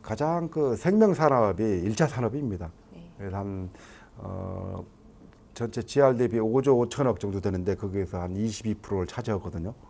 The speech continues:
Speaker 1: 요, 요 서귀포, 어, 일 차 산업이. 그 중에서도 한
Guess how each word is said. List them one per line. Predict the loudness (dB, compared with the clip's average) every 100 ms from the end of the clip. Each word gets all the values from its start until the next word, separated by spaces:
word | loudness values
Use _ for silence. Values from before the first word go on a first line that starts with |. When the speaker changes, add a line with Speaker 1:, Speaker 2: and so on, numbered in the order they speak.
| -20 -20 -20 -20 -20 -14
Speaker 1:
요, | -10 -8 -8 -8
요 | -8 -12 -12
서귀포, | -8 -8 -8 -12 -12 -20 -20 -14
어, | -10 -10 -12 -16 -20 -20 -14
일 | -6
차 | -4
산업이. | -2 -4 -6 -8 -12 -20 -20 -20
그 | -8 -6
중에서도 | 0 2 2 2 2 2
한 | 0 -6 -8